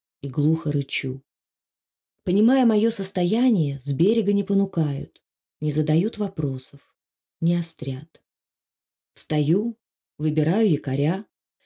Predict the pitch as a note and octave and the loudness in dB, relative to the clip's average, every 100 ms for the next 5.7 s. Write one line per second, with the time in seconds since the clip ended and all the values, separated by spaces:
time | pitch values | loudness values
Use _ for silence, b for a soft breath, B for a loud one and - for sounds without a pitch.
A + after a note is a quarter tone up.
0 | _ F3 G#3 G#3+ F#3+ F#3+ F3 - G3 E3+ | _ -2 0 2 0 0 0 2 2 2
1 | E3 D#3+ D#3+ - B3+ C4 - _ _ _ | 2 2 0 -2 -2 -4 -10 _ _ _
2 | _ _ _ D3 C3+ C#3+ C#3 F3 E3+ - | _ _ _ -6 -4 -2 0 0 -2 -6
3 | - - C3 B2+ B2+ - _ _ _ _ | -10 -8 -6 -6 -8 -14 _ _ _ _
4 | _ _ _ _ _ _ _ _ _ _ | _ _ _ _ _ _ _ _ _ _
5 | - - E3+ E3+ C4 C4+ | -6 -2 -2 -2 -2 -4